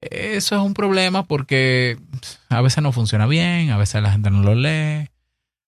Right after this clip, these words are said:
pero sí, a mí me gusta eso. Y hay una etiqueta por ahí que viene,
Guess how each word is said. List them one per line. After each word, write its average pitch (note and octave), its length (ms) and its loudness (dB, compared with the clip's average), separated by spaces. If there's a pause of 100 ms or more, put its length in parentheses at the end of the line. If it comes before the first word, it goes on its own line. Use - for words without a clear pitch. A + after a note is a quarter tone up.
pero G2 420 -2
sí, G#3+ 340 -4
a A#2 280 -2
mí D3 100 2
me G3 100 0
gusta F#3 400 -2
eso. A#2 200 -2
Y G#2+ 100 2
hay A2 120 2
una C3 140 2
etiqueta F3 500 -4
por D#3 140 -2
ahí D#3 200 0
que E3+ 120 -6
viene, D#3+ 440 -6